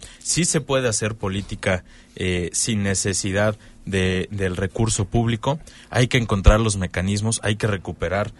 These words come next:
la cercanía con la gente, eh, escuchar, caminar,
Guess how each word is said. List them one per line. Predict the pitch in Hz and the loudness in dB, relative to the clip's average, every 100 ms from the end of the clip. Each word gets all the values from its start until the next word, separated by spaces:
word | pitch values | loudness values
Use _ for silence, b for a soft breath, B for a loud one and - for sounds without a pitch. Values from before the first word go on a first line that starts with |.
| b b | b b
la | 92 | -4
cercanía | 90 98 90 95 101 104 | 0 0 0 -2 2 0
con | - 87 | 0 -2
la | 85 | -2
gente, | - 98 95 139 - B B B B | 0 -2 0 -4 -4 B B B B
eh, | 90 90 - | -2 0 0
escuchar, | 107 - 98 - 110 120 - - | 0 0 2 6 4 4 -10 -6
caminar, | 98 95 95 101 107 | -4 -2 -2 -2 -4